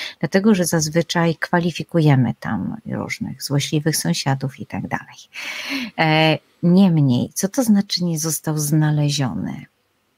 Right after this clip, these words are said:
Y, p-, jest passivum, czyli Bóg go nie znalazł w Księdze Życia. Teraz tak, co to jest Księga Życia? Jeżeli mamy or-, oralną kulturę, y, semicką, to dla nich zapis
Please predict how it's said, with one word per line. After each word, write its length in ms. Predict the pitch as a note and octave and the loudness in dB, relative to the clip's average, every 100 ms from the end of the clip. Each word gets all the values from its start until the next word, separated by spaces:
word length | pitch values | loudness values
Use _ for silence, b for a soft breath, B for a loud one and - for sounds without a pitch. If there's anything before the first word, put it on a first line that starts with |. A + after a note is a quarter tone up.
| _ b _ _ - | _ b _ _ -4
Y, 160 | D#3+ D3 | -2 -2
p-, 100 | - | -2
jest 200 | C#3 - | -2 0
passivum, 840 | - G#3+ - D3+ C3+ - - - - | 0 2 2 0 -4 -6 -8 -12 -6
czyli 260 | - F#3 | -2 0
Bóg 340 | E3+ A#3 A#3+ - | 0 0 0 -4
go 200 | D#3 F3 | -4 0
nie 220 | E3 E3 | 2 2
znalazł 720 | D3+ D#3 C#3+ C3 B2 D#3+ G#3 - | 2 2 2 0 -2 -2 -4 -6
w 40 | |
Księdze 540 | - - D#3+ E3+ E3+ | -4 0 0 0 0
Życia. 600 | D#3 C3 - - - B2 C3 _ | -2 -2 -4 -8 -8 -14 -18 _
Teraz 340 | - F3 A3 - | -2 2 2 0
tak, 180 | C3+ | -8
co 140 | - F#3+ | -4 0
to 120 | C4 | 2
jest 120 | C4 | 0
Księga 460 | - - F#3 E3+ D#3+ | 0 0 2 2 0
Życia? 580 | C#3+ - - - C#3 C3 _ - B B B B B B B - | -2 -4 -6 -8 -10 -18 _ -20 B B B B B B B -2
Jeżeli 300 | D#3+ G3 C#4 | 0 4 4
mamy 400 | B3+ A3 G#3 F3+ _ | 4 6 4 2 _
or-, 140 | - D#3 - | -8 -8 -6
oralną 500 | F3+ E3 G3 G#3+ G3+ | -4 2 4 6 4
kulturę, 680 | - D#3+ - E3 E3 C#3+ C3+ C3+ C#3+ C#3+ | 0 -6 -4 -4 -2 0 -2 -4 -4 -2
y, 40 | |
semicką, 1000 | - D#3 D#3 C#3+ - - - - - - - _ | -2 -2 -2 -4 -6 -6 -8 -10 -8 -10 -12 _
to 120 | - | -8
dla 200 | D3+ D3+ | -2 2
nich 280 | G3+ G#3+ E3+ | 4 4 2
zapis 840 | D3+ D#3+ D3+ C#3 C#3+ D#3+ B3+ - | 0 0 -2 -6 -4 -4 -2 -4